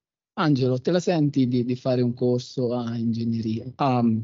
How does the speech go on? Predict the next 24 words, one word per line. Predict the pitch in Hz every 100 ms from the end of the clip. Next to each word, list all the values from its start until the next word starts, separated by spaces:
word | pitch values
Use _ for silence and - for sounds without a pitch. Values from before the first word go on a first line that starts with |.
| - _ _ -
a | 135 120
informatica | 131 143 135 139 131 143
umanistica, | 131 127 131 127 113 127
anche | 180 151 143 135
se | 127
sei | 117 - 120 117
un | 110
ingegnere?" | 110 101 107 131 135 170 _ _ _ _ -
Vabbè, | 113 - _ _ _
con | - 113
piacere, | 123 120 185 120
insomma, | 113 135 110 113
lavoro | 127 147 151 127 110 - _ _ -
al | 139
C | - 151
N | 147
R | 160 147 127
su | 123 131
questi | 143 127 135
temi | 131 143 127 120
da, | 120 120 110
da | 123
qualche | - 143 - 202
anno, | 120 120 131 143 139